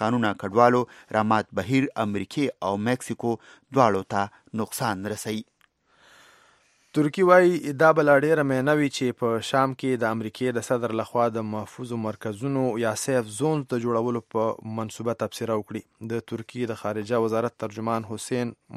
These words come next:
Speaker 2: مفتوګلو ویلي دي لومړی دا خبره ضروري ده چې د هغه نتیجو په اړه مطالعه وکړای شي چې صدر ټرمپ د پینټاګان او خارجه وزارت نه په شام کې د خوندي ځایونو جوړولو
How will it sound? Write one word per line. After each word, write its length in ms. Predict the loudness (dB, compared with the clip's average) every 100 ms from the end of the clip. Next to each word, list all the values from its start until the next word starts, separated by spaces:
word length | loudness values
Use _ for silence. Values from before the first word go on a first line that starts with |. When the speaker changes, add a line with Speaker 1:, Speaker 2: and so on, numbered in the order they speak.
| -6
Speaker 2:
مفتوګلو 640 | -6 -6 -6 -4 -2 0
ویلي 260 | 2 2 0
دي 60 | -2 -6 -20 -20 -20 _
لومړی 540 | 0 6 8 8 2 0
دا 80 | 2 2
خبره 260 | 0 0 0
ضروري 320 | 0 -2 -2 0
ده 100 | 0 -2 _
چې 120 | -4
د 80 | 0
هغه 180 | 0 0 -4
نتیجو 320 | -6 -2 -2 2
په 80 | 2
اړه 180 | 2 0
مطالعه 400 | -2 -2 0 -2
وکړای 260 | 0 -4 -4
شي 80 | -6 -8
چې 220 | -8 -8
صدر 240 | -6 -6 -4
ټرمپ 220 | 0 0 0 _ -20 _ -6
د 120 | -4 -2
پینټاګان 580 | -4 -4 -6 -4 -2 -4
او 40 | -4
خارجه 340 | -6 -4 -2
وزارت 420 | 0 0 -2 -2 -8
نه 60 | -10
په 140 | -10 -2
شام 240 | 0 0 -2
کې 120 | -6 -8 -12 _ _ -6
د 100 | -6 -6
خوندي 300 | -10 -8 -6
ځایونو 240 | -6 -4 -6 -6
جوړولو 420 | -4 -2 -2 -2